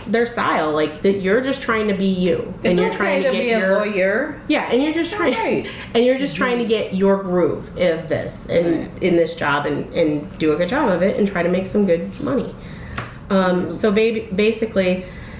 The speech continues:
Speaker 1: after you get a little bit under your s-, you know, under your,
Speaker 2: Your belt.
Speaker 1: in your, under your belt, <laughs> a-, after you get a lot of observation of, done, and you kind of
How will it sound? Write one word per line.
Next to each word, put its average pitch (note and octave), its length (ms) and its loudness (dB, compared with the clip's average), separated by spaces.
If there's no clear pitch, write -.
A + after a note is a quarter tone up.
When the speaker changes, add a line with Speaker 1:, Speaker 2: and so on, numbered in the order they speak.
Speaker 1:
after A#3+ 440 2
you A#3 840 4
get A3 160 2
a - 20 4
little A3 260 4
bit A3+ 360 2
under G#3+ 260 4
your G3+ 160 4
s-, - 380 -8
you G3+ 160 6
know, F#3 260 2
under G3+ 200 4
your, G3 260 2
Speaker 2:
Your E3+ 180 2
belt. D#3+ 240 2
Speaker 1:
in A3+ 60 2
your, A3 160 2
under F3+ 180 0
your E3+ 140 0
belt, F#3 320 2
<laughs> G#3 760 -2
a-, G#3+ 40 0
after G3+ 520 -2
you G#3 200 4
get G3 220 4
a F#3+ 40 2
lot F#3+ 200 2
of F3+ 100 0
observation F3+ 760 2
of, B3 260 0
done, A#3+ 260 2
and G#3 160 2
you E3+ 80 -2
kind F3+ 260 0
of F3+ 260 2